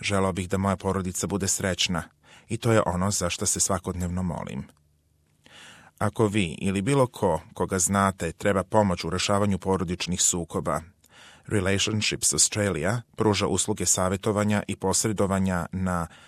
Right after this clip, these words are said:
relationship tačka org tačka A U. Za podršku u kriznim slučajevima pozovite Lifeline na broj jedan tri jedan jedan jedan četiri.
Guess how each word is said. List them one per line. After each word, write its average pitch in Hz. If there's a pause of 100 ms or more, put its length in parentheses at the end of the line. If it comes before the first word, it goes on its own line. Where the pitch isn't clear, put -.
(120)
relationship 98
tačka -
org 110 (180)
tačka -
A 90
U. 98 (920)
Za 107
podršku 101
u -
kriznim 95
slučajevima 110
pozovite 95
Lifeline 95
na 95
broj 85 (320)
jedan 90
tri 101 (180)
jedan 85
jedan 113 (120)
jedan 85
četiri. 85